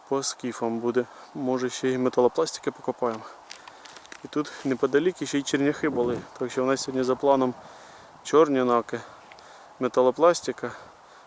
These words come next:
а потім ще й педи-, пединаруку викопати. Дуже хотілося б. <laughs> Ладно, ходимо. Друзі, чуєте, який вітер дує? Це значить, що я перейшов на скіфів. Да, перейшов на скіфів, не знаю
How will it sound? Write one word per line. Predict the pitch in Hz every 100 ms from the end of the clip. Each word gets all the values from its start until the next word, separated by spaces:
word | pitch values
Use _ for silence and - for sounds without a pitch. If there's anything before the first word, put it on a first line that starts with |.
| -
а | 127
потім | 123 147 147
ще | 135 135
й |
педи-, | - 131 147
пединаруку | - 143 143 131 117 123
викопати. | 120 117 123 - - - - - -
Дуже | 120
хотілося | 113 127 127 127
б. | 123 -
<laughs> | 160 165 147 -
Ладно, | 139 120 113 - -
ходимо. | 131 123 123 - - - - - - - - - - - -
Друзі, | 143 143 143 123
чуєте, | - - -
який | 139 - -
вітер | - -
дує? | - - - - - - - - - - -
Це | - 131
значить, | 123 131 - -
що | -
я | 135
перейшов | 127 131 120 - 143 135 - - 143
на | 127
скіфів. | 123 - 151 151 139 120 - - - - - - - -
Да, | 127 131 131 127 - - 147
перейшов | 135 135 156 147
на | 139
скіфів, | - 175 - -
не | 139
знаю | 143 139 127